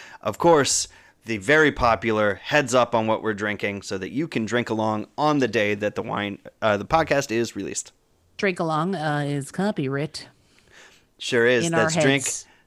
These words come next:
Speaker 1: dash a dash long.
Speaker 2: Dash long.
Speaker 1: <laughs>
Speaker 2: Yeah. Uh, that was my demand. Um, but yeah,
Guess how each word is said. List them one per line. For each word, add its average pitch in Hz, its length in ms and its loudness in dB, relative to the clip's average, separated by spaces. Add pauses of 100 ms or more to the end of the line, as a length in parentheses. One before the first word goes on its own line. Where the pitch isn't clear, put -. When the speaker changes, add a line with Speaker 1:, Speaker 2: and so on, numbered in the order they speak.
(160)
Speaker 1:
dash 156 360 4 (120)
a 110 400 4 (380)
dash 104 300 4
long. 196 120 2
Speaker 2:
Dash 170 320 0
long. 147 460 -4
Speaker 1:
<laughs> 190 40 -2
Speaker 2:
Yeah. 196 200 0 (240)
Uh, 208 440 4
that 196 180 -2
was 190 160 -4
my 156 160 -4
demand. 151 420 -14 (160)
Um, 247 840 4 (120)
but 254 140 0
yeah, 311 200 2